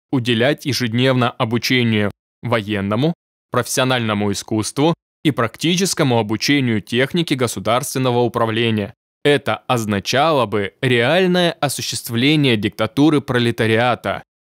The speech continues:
Программу эту не выполнили и при Хрущёве выбросили. Произошла политическая буржуазная контрреволюция.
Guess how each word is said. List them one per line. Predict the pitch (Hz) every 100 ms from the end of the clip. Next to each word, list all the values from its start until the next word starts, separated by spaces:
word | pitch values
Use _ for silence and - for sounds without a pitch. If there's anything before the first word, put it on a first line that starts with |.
| _ _ _
Программу | - 120 147 220 139 120
эту | - 127 110 104 101 -
не | 131 120
выполнили | 147 214 151 127 110 107
и | 110 -
при | 127 117
Хрущёве | - 117 104 - 196 165 151 -
выбросили. | 110 135 131 110 104 - 104 - - _ _ _ -
Произошла | 123 113 104 107 - 123 139 185 170 _
политическая | 131 123 - 196 202 160 156 147
буржуазная | 120 113 101 110 135 147 147 143 131
контрреволюция. | 123 120 117 117 117 127 143 117 - 117 -